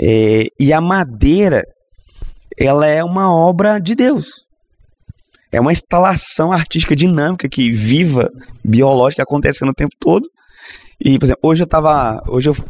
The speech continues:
tava tendo uma exposição aqui do Cildo Meirelles, no, no C B B. E as instalações do Cildo são incríveis, assim, mas a árvore é uma instalação de Deus, assim, e existem muitas. E pensa quantos tons de verde,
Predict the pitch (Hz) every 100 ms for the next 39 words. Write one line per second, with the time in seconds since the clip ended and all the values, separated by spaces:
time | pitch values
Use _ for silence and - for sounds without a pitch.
0 | - - 123 135 139 - 135 131 - 127
1 | - 117 135 131 - - - 139 127 123
2 | 120 120 110 98 104 - - - - _
3 | _ _ _ _ _ - 104 101 101 -
4 | 117 110 92 147 - _ _ _ _ _
5 | - - 120 127 - 135 135 - - 156
6 | 160 123 - 147 147 156 160 - 143 151
7 | 170 135 110 110 - - 160 165 151 -
8 | - - - - 71 - 143 170 196 180
9 | 226 233 214 214 196 180 170 - 156 131
10 | 117 123 110 143 143 107 98 - 101 123
11 | 147 156 - 226 180 208 156 - - -
12 | - - - 208 - 247 - - 226 185
13 | 120 147 170 110